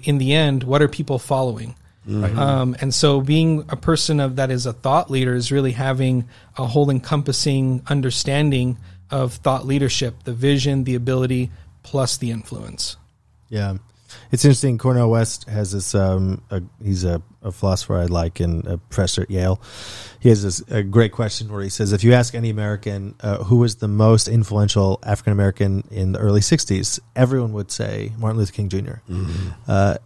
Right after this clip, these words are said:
Speaker 3: and then <laughs> he says, "If you were to ask everyone who is the richest African-American, do you know the answer?" And no one knows. And I think that that, like, kind of plays to that, is that there's something about,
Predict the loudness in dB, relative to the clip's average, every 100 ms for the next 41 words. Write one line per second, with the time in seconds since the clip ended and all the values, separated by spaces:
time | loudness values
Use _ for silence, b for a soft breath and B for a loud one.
0 | -4 0 4 6 8 8 8 4 2 -4
1 | -4 -2 2 4 2 0 0 -2 -4 -4
2 | -2 -2 -2 -4 0 0 0 0 4 4
3 | 4 -6 -6 -8 -8 -6 -6 -4 -2 -4
4 | -8 b b b b b 4 6 8 6
5 | 2 0 -2 -4 -2 0 0 0 -2 -4
6 | -6 -8 -14 -20 b b b 2 2 4
7 | 0 -2 -6 -6 -6 -6 0 0 0 0
8 | 0 0 -4 -4 -6 -6 -6 -4 -2 2
9 | 2 2 0 -2 -4 -2 0 0 -2